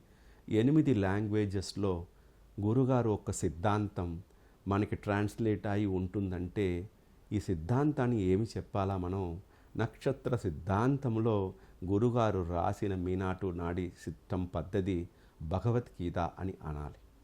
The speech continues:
అందుకే ఈ పుస్తకాన్ని మనం ట్రాన్స్లేట్ చేసి మన తెలుగు ప్రేక్షకులు అందరికీ, అందరికీ ఇచ్చారు. Those astrology lovers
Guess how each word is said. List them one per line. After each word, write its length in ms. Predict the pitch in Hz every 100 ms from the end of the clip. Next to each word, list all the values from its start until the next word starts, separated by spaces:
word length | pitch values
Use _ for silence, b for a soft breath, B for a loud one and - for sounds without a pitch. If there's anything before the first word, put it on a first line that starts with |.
| - b b b b - - -
అందుకే 300 | 98 104 -
ఈ 180 | 127 104
పుస్తకాన్ని 600 | 98 107 - 117 117 110
మనం 380 | 95 98 98 90 - B B -
ట్రాన్స్లేట్ 800 | 113 127 147 - 135 117 - -
చేసి 380 | 110 101 - - - - - - - -
మన 180 | 101 98
తెలుగు 380 | - 120 127 120
ప్రేక్షకులు 540 | - 101 - 98 85
అందరికీ, 500 | 87 101 107 - - - - - - - 117
అందరికీ 480 | 139 160 156 -
ఇచ్చారు. 380 | 98 - 98 92 - _ - - - - - -
Those 180 | 104 98
astrology 760 | - 101 - 120 113 117 107 98
lovers 540 | 95 104 120 - -